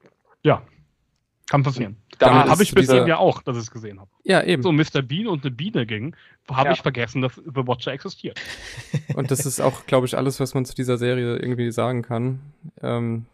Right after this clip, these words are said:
Speaker 2: mir, ich, ich hab's vor allem auch geguckt, weil ich jetzt natürlich seinen Namen vergessen hab, was jetzt ein bisschen albern ist, aber der männliche Hauptdarsteller auch bei Boardwalk Empire in der dritten Staffel den Antagonisten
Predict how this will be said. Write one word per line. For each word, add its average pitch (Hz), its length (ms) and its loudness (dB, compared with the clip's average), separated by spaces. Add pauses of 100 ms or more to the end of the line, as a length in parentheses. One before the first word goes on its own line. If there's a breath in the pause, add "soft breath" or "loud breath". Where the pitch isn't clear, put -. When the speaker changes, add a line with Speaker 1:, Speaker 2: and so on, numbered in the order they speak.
(120)
Speaker 2:
mir, 123 360 -2
ich, - 180 -8
ich 135 140 -4
hab's - 200 -4
vor 135 160 -4
allem 156 180 -2
auch 147 180 -2
geguckt, 151 400 -10
weil 131 380 -2
ich 131 120 -10
jetzt - 320 -10
natürlich 123 380 -6
seinen 113 160 -2
Namen 120 160 -2
vergessen 113 400 -6
hab, 110 120 -8
was 110 120 -10
jetzt 113 180 -8
ein - 60 -20
bisschen - 220 -8
albern 117 260 -4
ist, - 180 -8
aber 120 180 -4
der 107 340 -4
männliche 123 360 -2
Hauptdarsteller 117 580 -2
auch 113 120 -2
bei 113 140 -4
Boardwalk 113 340 -4
Empire 120 320 -4
in 104 80 -4
der 104 80 -8
dritten - 260 -12
Staffel 113 320 -6
den 104 140 -4
Antagonisten 113 680 -8